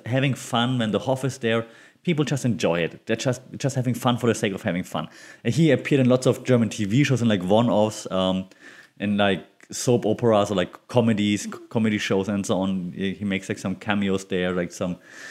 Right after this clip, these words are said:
some late night shows and so on. So he's always just jumped in somewhere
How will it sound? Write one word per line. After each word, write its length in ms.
some 240
late 220
night 200
shows 420
and 240
so 140
on. 180
So 120
he's 200
always 520
just 320
jumped 320
in 340
somewhere 600